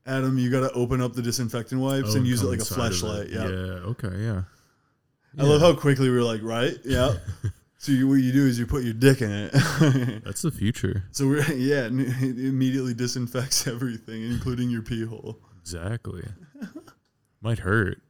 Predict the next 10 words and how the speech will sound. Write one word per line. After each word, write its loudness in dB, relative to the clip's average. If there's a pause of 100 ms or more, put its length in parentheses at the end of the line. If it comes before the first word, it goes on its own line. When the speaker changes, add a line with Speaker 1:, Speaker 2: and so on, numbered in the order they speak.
(800)
Speaker 2:
but -6
no 0
Speaker 1:
I 2
Speaker 2:
pain, 2
no 0
gain. -4
Speaker 1:
And 0
I 4
mean, 4
like, 0